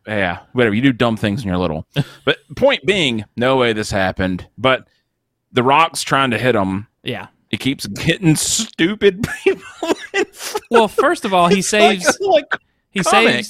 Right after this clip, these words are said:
Speaker 2: he saves the kid from getting his arm cut off because they catch him in, like, 'cause the penalty for stealing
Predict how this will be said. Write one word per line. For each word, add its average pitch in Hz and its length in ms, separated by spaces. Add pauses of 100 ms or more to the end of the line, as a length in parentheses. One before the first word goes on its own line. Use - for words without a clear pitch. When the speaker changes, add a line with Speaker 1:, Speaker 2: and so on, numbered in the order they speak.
Speaker 2:
he 175 120
saves 220 320
the 165 100
kid 147 380
from 127 140
getting 107 280
his 107 200
arm 110 260
cut 101 180
off 76 220
because 107 240
they 107 100
catch 123 340
him 113 200
in, 110 160
like, 104 240
'cause 107 160
the 107 100
penalty 120 380
for 107 120
stealing 110 600